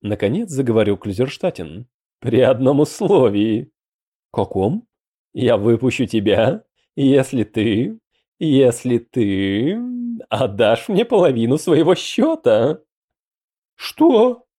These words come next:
задохнулся от ярости Мараул. «Ни за что!» «Ты подумай». «Нет, мне дешевле сдохнуть». «Подумай ещё». «Я подожду! Рано или поздно меня выпустят». «Никто тебя не выпустит!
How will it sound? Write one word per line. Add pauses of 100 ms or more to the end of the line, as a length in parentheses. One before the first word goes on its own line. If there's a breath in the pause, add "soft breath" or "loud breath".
(220)
задохнулся
от
ярости
Мараул. (180)
«Ни
за
что!» (420)
«Ты
подумай». (220)
«Нет, (440)
мне
дешевле
сдохнуть». (480)
«Подумай
ещё». (480)
«Я
подожду! (260)
Рано
или
поздно
меня
выпустят». (460)
«Никто
тебя
не
выпустит!